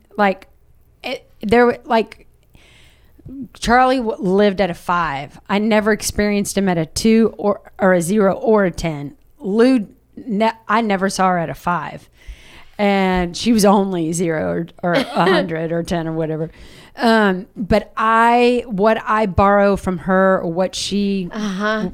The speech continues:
Speaker 1: where she really inspires me and where she's my board of directors is when I need strength
Speaker 2: Uh-huh. Uh-huh.
Speaker 1: and grit.
Speaker 2: Uh-huh.
Speaker 1: Um,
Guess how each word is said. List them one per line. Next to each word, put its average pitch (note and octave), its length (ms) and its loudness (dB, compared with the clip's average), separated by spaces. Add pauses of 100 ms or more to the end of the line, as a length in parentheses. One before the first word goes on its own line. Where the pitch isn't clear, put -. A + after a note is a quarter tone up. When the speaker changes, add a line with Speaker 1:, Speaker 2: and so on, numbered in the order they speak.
Speaker 1:
where G3 220 4
she G#3 300 -2
really F#3 340 2
inspires F3+ 600 0
me F3 160 -2
and F3 100 -4
where E3+ 140 0
she's E3+ 420 -6
my E3+ 220 -4
board E3 280 0
of D#3+ 100 -6
directors D#3 480 -6
is E3+ 340 -6 (380)
when F3 120 -4
I E3+ 140 -2
need D3 240 -8
strength - 720 -8
Speaker 2:
Uh-huh. C#3+ 380 -14 (440)
Uh-huh. D#3 460 -18
Speaker 1:
and F#3 440 2 (460)
grit. F3 560 -2 (220)
Speaker 2:
Uh-huh. E3 360 -12
Speaker 1:
Um, E3+ 400 -4